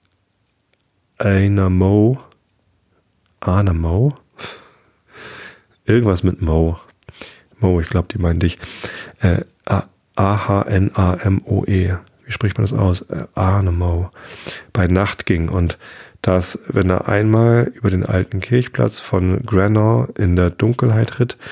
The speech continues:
obgleich er sich Mut genug getrunken hatte, er sein Pferd in Trab setzte, so dass niemand gleichen Schritt mit ihm halten konnte und er regelmäßig von Zeit zu Zeit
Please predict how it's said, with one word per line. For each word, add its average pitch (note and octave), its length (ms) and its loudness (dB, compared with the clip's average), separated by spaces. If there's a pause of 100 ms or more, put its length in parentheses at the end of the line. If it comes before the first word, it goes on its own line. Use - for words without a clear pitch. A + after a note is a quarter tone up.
(280)
obgleich F#2 520 0
er G2 100 0
sich F#2 300 -2
Mut F#2+ 380 2
genug G2+ 240 2
getrunken A2 460 -2
hatte, G#2 380 2 (420)
er G2+ 120 0
sein F2+ 220 0
Pferd G2 420 0
in F#2+ 220 -2
Trab - 340 -4
setzte, A2+ 600 0
so G2+ 100 2
dass F#2 240 0
niemand A2+ 420 2
gleichen F#2 460 0
Schritt - 460 -4 (420)
mit - 140 -2
ihm E2+ 120 2
halten E2+ 280 0
konnte F2+ 340 0
und F2 140 0
er E2+ 120 0
regelmäßig F2 540 0
von F2 180 -4
Zeit F2 280 -2
zu - 100 -6
Zeit F2 400 -2